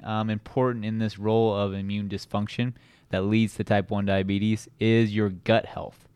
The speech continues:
So if we ha-, if we're eating a lot of inflammatory foods or we got a lot of gut inflammation, um, what that does is it ends up compromising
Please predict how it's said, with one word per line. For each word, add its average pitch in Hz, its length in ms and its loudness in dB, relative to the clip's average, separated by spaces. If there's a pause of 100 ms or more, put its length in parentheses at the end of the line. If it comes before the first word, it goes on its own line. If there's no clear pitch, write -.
(180)
So 113 240 0
if 110 120 -4
we 143 180 2
ha-, 131 280 6
if 120 140 -2
we're 120 160 2
eating 143 320 4
a 120 100 4
lot 123 240 8
of 113 260 0
inflammatory 120 760 -2
foods 120 520 -2
or 104 180 -2
we 110 120 -6
got 110 160 0
a - 20 0
lot 104 220 -2
of 98 140 -8 (120)
gut 110 280 -6
inflammation, 107 680 -6 (520)
um, 104 180 2
what 120 220 2
that 120 240 4
does 147 400 8
is 110 140 2
it 110 260 -2 (160)
ends 123 200 2
up 117 180 2
compromising 117 1000 0